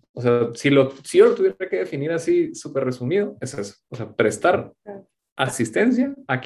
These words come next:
a alguien que necesita ayuda. Y el Papa Francisco también nos daba una definición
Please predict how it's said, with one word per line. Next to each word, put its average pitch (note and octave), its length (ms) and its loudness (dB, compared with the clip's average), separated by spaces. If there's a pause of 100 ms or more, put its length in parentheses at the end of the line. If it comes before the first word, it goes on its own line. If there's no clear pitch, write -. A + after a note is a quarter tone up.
a A#2 260 -2
alguien D3+ 300 0
que C#3+ 100 -6
necesita A2 440 -4
ayuda. G#2 280 0 (920)
Y F3+ 200 4
el F3 120 6
Papa F#3 200 2
Francisco D3+ 520 0
también C3+ 480 2
nos D3 160 -2
daba C#3 280 -2
una D3+ 220 -6
definición C#3 720 -4